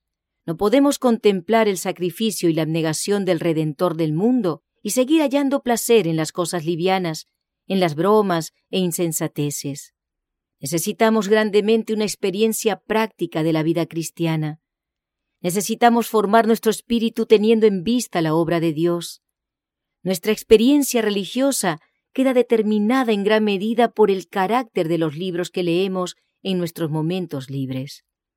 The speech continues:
Si amamos las Escrituras, si las escudriñamos cada vez que tengamos ocasión de hacerlo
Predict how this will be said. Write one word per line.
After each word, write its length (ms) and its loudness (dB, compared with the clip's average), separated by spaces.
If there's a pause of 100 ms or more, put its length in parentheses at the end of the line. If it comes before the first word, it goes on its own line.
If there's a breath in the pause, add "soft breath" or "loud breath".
(440)
Si 200 -8
amamos 480 2
las 200 -2
Escrituras, 840 -2 (340)
si 180 -2
las 200 2
escudriñamos 840 2
cada 240 2
vez 200 4
que 120 0
tengamos 560 -2
ocasión 440 -2
de 80 2
hacerlo 580 -2